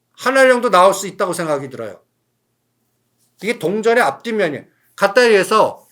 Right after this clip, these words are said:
한알령 나오는 순간에 모두 투어 이삼십 프로 급락합니다.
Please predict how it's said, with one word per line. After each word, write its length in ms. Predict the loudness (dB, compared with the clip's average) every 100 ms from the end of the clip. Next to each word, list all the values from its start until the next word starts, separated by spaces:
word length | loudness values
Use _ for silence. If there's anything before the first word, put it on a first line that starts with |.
| _ _ _ _ _ _
한알령 480 | -2 2 4 4 4
나오는 360 | 4 4 2 -2
순간에 880 | -6 -2 0 0 0 0 -2 -6 _ _ -6
모두 360 | -2 -2 -4
투어 540 | -2 2 2 0 -4 _
이삼십 460 | -10 -4 -2 -4 -8
프로 180 | -8 -8
급락합니다. 720 | -8 -8 -8 -14 -20 _